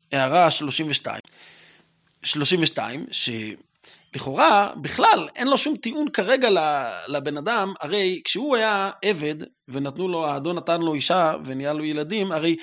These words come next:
המזונותיו ומזונות אשתו ובניו, זה על האדון, כפי שרש"י כותב. אם כך, אז על, אז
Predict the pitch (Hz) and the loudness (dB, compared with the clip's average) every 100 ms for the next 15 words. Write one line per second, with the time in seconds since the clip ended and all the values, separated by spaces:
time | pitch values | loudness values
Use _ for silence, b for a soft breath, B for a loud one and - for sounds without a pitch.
0 | B - 151 143 160 160 - 220 185 175 | B -4 0 0 0 0 4 6 6 2
1 | 151 160 185 170 165 170 151 135 143 143 | 0 0 0 0 0 0 0 -2 -4 0
2 | 185 226 247 180 147 - - 151 151 143 | 2 4 4 2 2 -6 -6 -2 0 0
3 | - 131 - - _ B B B B 262 | -4 -10 -16 -18 _ B B B B 2
4 | 277 147 - - 127 143 156 156 139 | 4 0 0 -8 -6 -6 -4 -4 -6